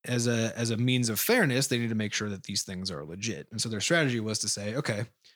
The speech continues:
because this seems to be a problem, we're no longer going to count review scores towards,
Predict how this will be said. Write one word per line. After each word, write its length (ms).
because 300
this 120
seems 140
to 40
be 60
a 40
problem, 380
we're 120
no 220
longer 400
going 280
to 100
count 420
review 320
scores 680
towards, 800